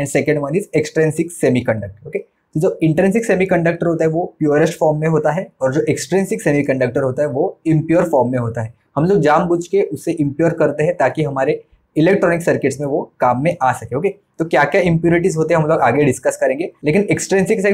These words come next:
semiconductor जो होते हैं उसे हम लोग दो category में और divide कर सकते हैं। First one is N type and second one is P type। ओके, तो यही हम लोग यूज़ करके आगे पीएन junction में यूज़ करेंगे। तो क्या क्या होते हैं हम लोग आगे discuss करेंगे।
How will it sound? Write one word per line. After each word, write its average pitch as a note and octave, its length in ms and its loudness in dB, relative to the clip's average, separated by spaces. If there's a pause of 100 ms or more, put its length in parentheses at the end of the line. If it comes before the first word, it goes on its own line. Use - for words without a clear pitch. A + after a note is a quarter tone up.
(100)
semiconductor D#3+ 600 2
जो D3+ 160 0
होते C3+ 200 0
हैं F3+ 120 0 (300)
उसे C#3+ 160 -2
हम D#3+ 100 4
लोग E3+ 120 2
दो D#3+ 140 2
category D#3+ 400 2
में E3 80 2
और D3 180 4
divide C#3+ 280 2
कर D3 80 0
सकते D3 260 -4
हैं। F#3+ 140 -8
First C3 200 0
one D3+ 80 0
is D#3+ 80 -4 (160)
N F3 120 2
type D#3 260 0 (280)
and D3+ 140 -2
second C3+ 320 0
one B2+ 140 -4
is G3 160 -2
P B2+ 240 0
type। - 220 -2
ओके, G#3 140 -4
तो F#3+ 100 -4
यही D3+ 240 2
हम D#3+ 140 2
लोग E3 120 2
यूज़ D#3+ 240 0
करके E3 220 -2
आगे C#3+ 240 -2
पीएन C#3 340 0
junction C3+ 320 -2
में F3 120 -4
यूज़ D3 240 0
करेंगे। A2+ 360 -4 (500)
तो F#3 280 0 (120)
क्या C#3+ 120 2
क्या F#3 140 2
होते F3 180 2
हैं E3+ 60 2
हम D#3+ 60 0
लोग E3+ 140 0
आगे C3+ 180 2
discuss D3 300 0
करेंगे। D#3 280 -4